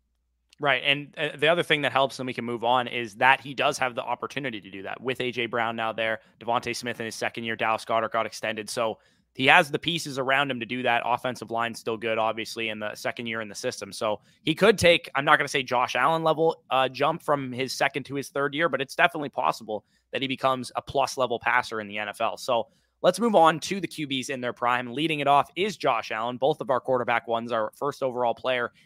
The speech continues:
in Superflex. Uh, real quick on Jalen Hurts, both of us have him. You have him at ten, I have him at eleven. Uh, just a discrepancy between him and Russell Wilson for me. But Josh Allen, Q B one, first overall player per Keep Trade Cut. Q B one, twenty-eighth overall player per Underdog Fantasy.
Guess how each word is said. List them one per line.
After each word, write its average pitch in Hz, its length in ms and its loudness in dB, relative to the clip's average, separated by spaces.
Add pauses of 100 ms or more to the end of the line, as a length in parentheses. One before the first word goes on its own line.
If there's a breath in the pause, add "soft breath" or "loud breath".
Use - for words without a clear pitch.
(100 soft breath)
in 156 160 0
Superflex. 120 760 -6
Uh, 123 100 -2
real 143 160 -2
quick 147 220 -6
on 131 140 -6
Jalen 131 240 -6
Hurts, 123 240 -8
both 135 240 -4
of 135 80 -6
us 131 140 -4
have 127 200 2
him. 123 220 -4 (260)
You 147 100 -2
have 147 60 0
him 143 80 -4
at 135 80 -2
ten, 135 240 0
I 120 80 2
have 123 100 2
him 117 80 -4
at 113 100 -2
eleven. 120 520 -2
Uh, 110 80 0
just - 240 -10
a 117 60 -10
discrepancy 110 600 -6
between 107 300 -8
him 110 100 -8
and 107 80 -8
Russell 107 280 -4
Wilson 117 320 -4
for 123 80 -10
me. 120 200 -2 (280)
But 123 100 -4
Josh 160 300 6
Allen, 147 320 2 (260)
Q 170 140 0
B 170 80 0
one, 143 260 4
first 147 300 -2
overall 139 280 4
player 135 280 2
per 127 120 -8
Keep 127 200 -8
Trade 113 200 -4
Cut. 127 260 0 (300)
Q 156 140 -4
B 139 320 -2
one, 131 380 2 (120)
twenty-eighth 139 540 -4
overall 117 340 0
player 117 300 0
per 123 220 -4
Underdog 117 400 0
Fantasy. 123 540 -4